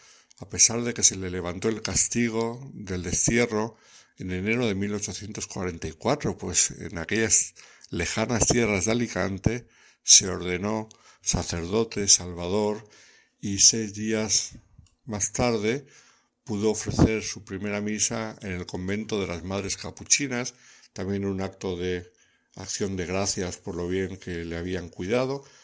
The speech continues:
aunque, como he dicho antes, su tía ya no estaba viva. Unos días después volvió a Huercalovera, subido en un simple carro, para ver y abrazar a sus hermanos y familiares,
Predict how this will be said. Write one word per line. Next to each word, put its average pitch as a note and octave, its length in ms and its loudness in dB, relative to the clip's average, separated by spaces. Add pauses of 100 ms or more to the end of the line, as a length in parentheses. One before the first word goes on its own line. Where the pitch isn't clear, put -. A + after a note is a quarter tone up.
(220)
aunque, A2+ 560 -4
como F2+ 480 -6
he F2+ 80 -4
dicho F#2+ 300 -4
antes, G#2+ 360 -4
su - 200 -6
tía G2+ 440 -4
ya F#2 200 -4
no F#2 140 -4
estaba F2 400 -6
viva. E2+ 420 -6 (640)
Unos F#2+ 260 -4
días F2+ 220 -2
después G2 680 0 (340)
volvió F#2 460 0
a F#2+ 40 4
Huercalovera, F2+ 840 2
subido F#2+ 460 2
en F#2 100 -2
un F#2+ 100 -4
simple F#2 400 -4
carro, A#2+ 500 2 (540)
para F2 240 0
ver G2+ 160 2
y G#2 100 0
abrazar F#2+ 460 0
a G2 100 -2
sus F#2+ 200 -6
hermanos G#2+ 880 -2
y A2+ 80 -12
familiares, G#2+ 840 0